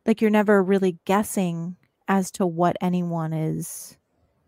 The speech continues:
feeling or thinking or whatever. And just like you were saying, the, you know, the Keelas-, Keelasya, uh, uh, uh, Keela Salai, I'm thinking of the arc. <laughs>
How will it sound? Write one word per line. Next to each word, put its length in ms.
feeling 440
or 120
thinking 460
or 120
whatever. 640
And 480
just 160
like 160
you 60
were 60
saying, 300
the, 360
you 120
know, 260
the 180
Keelas-, 560
Keelasya, 760
uh, 100
uh, 160
uh, 400
Keela 200
Salai, 520
I'm 140
thinking 320
of 160
the 280
arc. 260
<laughs> 340